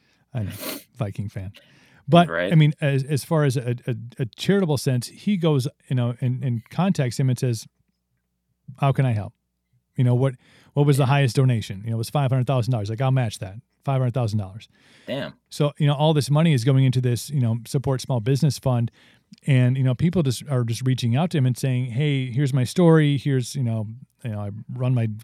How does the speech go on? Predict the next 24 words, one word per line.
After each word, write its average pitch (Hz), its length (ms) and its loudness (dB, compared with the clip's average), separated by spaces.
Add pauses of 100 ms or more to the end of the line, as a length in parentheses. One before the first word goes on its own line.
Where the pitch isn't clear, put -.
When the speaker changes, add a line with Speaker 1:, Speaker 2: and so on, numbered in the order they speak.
(140)
Speaker 1:
grandfather 127 680 0
started 127 380 -4
this 123 240 -6 (260)
restaurant 131 560 -2
back 127 240 -2
in 113 300 0
whatever, 123 380 -4
nineteen 127 360 -2
thirty, 131 440 0
and 107 120 -6 (440)
still 160 220 0
in 160 60 6
the 143 80 2
family 156 520 2
and 131 140 0
twenty 156 220 2
employees, 151 480 2
and 120 80 -2
we're 113 40 -4
trying 151 180 -2
to 143 60 0
keep 143 180 -2
things 143 240 0
going." 143 320 2